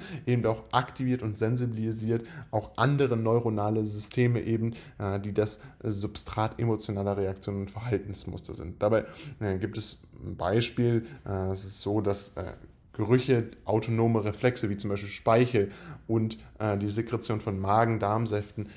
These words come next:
hervorrufen können. Äh, Gerüche können nur subjektiv beschrieben werden, da es, äh, mit keinem Primärgerüchen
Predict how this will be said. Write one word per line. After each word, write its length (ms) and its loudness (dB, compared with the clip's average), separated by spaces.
hervorrufen 880 0
können. 380 2
Äh, 60 -8
Gerüche 460 0
können 580 0
nur 480 4
subjektiv 560 -4
beschrieben 460 -2
werden, 180 2
da 140 4
es, 160 -2
äh, 140 -2
mit 340 -4
keinem 380 2
Primärgerüchen 840 0